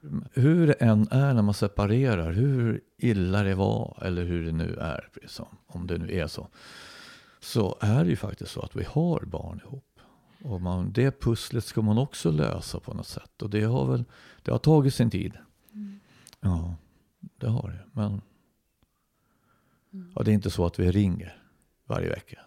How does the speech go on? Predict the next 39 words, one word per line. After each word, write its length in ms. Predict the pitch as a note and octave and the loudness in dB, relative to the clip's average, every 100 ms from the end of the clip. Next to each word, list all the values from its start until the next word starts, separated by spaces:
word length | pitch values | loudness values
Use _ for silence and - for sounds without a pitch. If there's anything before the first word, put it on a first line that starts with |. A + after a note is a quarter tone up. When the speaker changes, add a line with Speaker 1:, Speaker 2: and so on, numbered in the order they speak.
| _ _ | _ _
Speaker 1:
Det 180 | - F#2 | -2 -2
är 100 | - | -2
det 120 | - - | -6 -10
inte. 160 | - | -2
Inte 180 | G#2 - | -2 0
varje 200 | F2 F2 | -2 -4
månad, 360 | E2+ - - A2+ | -6 -10 -6 0
inte 260 | G2 - | 0 0
varje 420 | E2+ C#2 C2+ B1+ - - - - - | -4 -4 -4 -6 -8 -18 -20 -20 -20
kvartal 440 | - F#2 - C2 - | 0 0 2 0 0
och 120 | A2 G#2+ | 4 4
Speaker 2:
Mm. 180 | F#2 | 4
Speaker 1:
inte 240 | E2 - G2 | 0 -2 0
varje 300 | F2+ F2 E2+ | 2 2 2
halvår 420 | F2 F2 E2 F2 | 2 2 2 2
och 100 | F#2 | 4
inte. 560 | F#2 F2+ - - C3 - A3 G#3+ A3 | 2 0 0 6 8 8 6 4 4
Speaker 2:
<laughs> 360 | G3 G3+ F#3 | 2 0 0
Speaker 1:
Men 380 | A#2+ A2+ A#2 A#2 | 4 6 6 6
vi, 240 | A#2+ B2+ B2+ | 6 6 6
vi 120 | C#3+ | 4
ses 460 | D3 A2+ A2 G#2+ | 4 4 2 2
när 220 | A2 G2+ G2 | 0 2 2
vi 140 | G2 | -2
ser, 340 | - - - - - | -4 -6 -6 -10 2
träffas 380 | G#2 F2+ E2 | 2 2 -2
med 80 | F2+ | -2
barnen, 360 | D#2+ G#2+ - - - | 0 0 0 -8 -16
precis. 220 | _ - - _ | _ -20 -20 _
Speaker 2:
Mm. 220 | A3+ G#3 | -6 -4
Speaker 1:
Och 60 | D#3 | -2
då 120 | G#2+ | -2
funkar 400 | A2+ A#2+ G2+ - | -2 -2 -2 -4
det. 80 | - - _ _ _ _ _ _ _ | -8 -12 _ _ _ _ _ _ _
Speaker 2:
Då 140 | - G#3+ | -4 -2
är 120 | G3+ | -2
hon 160 | G3 | -4
din 200 | G3 F#3+ F#3+ | -6 -8 -10
älskling. 480 | F3 - - F3+ | -14 -16 -14 -12